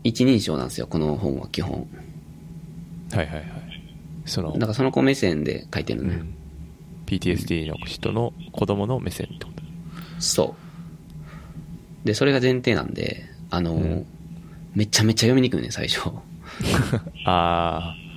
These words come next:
Speaker 2: ー、子供視点だな。
Speaker 1: あの、そう、実際に病んでる人が書いてるように書いてるから。
Speaker 2: あー、なるほど。
Speaker 1: あと、まあ、ひらがなやったりとかね。
Speaker 2: うんうんうん。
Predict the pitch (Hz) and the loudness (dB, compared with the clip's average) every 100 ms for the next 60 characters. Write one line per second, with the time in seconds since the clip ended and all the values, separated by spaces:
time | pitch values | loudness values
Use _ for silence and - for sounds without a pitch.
0 | - - - - 101 95 - - 92 90 | -14 -14 -4 2 2 2 0 0 2 2
1 | 76 - - - - - - 113 73 110 | 2 -2 -8 -14 -16 -8 2 4 4 2
2 | 123 143 147 139 98 110 113 127 135 - | 4 6 6 6 6 8 6 4 4 4
3 | 92 85 78 82 85 87 90 71 - - | 4 4 2 2 4 6 6 2 -4 -2
4 | 71 - - 73 65 - - - - - | 0 0 2 2 0 -2 -16 -18 -4 2
5 | 95 101 107 104 104 104 101 98 98 95 | 2 2 2 0 0 0 0 0 0 -2
6 | 90 85 80 80 - - - - - - | -2 -2 -4 -6 -8 -16 -16 -16 -14 -2
7 | - 95 90 101 104 107 90 71 58 - | 0 2 2 4 6 6 4 2 -2 -6
8 | - 67 64 - - - - - - - | -4 -2 -2 0 -2 -4 -12 -14 -14 -14
9 | - - - 87 | -16 -10 -6 -4